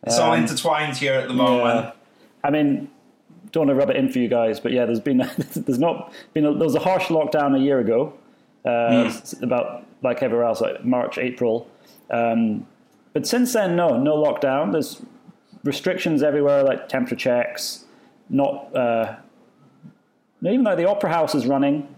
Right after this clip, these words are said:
Speaker 2: most thing, almost everything's running. But, well, university's online, so we're teaching online almost fully, just a few in-person classes. Um, you can go out and about, do most things, but just with caution. Everyone wears masks everywhere.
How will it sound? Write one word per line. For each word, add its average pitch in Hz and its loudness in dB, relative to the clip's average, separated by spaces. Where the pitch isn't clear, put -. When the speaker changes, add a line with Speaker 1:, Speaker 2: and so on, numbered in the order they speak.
Speaker 2:
most 180 0
thing, 165 -2
almost 180 0
everything's 147 2
running. 135 2
But, 110 -2
well, 151 2
university's 160 0
online, 131 2
so - -4
we're 151 0
teaching 139 -2
online 127 2
almost 127 0
fully, 131 -2
just - -4
a - -2
few 135 -2
in-person 120 -2
classes. - -4
Um, 120 0
you 247 2
can 269 4
go 208 2
out 185 2
and 156 -2
about, 151 2
do 151 0
most 139 0
things, 143 0
but - -4
just - -6
with 156 -2
caution. 131 0
Everyone 127 0
wears 113 0
masks 135 -2
everywhere. 123 0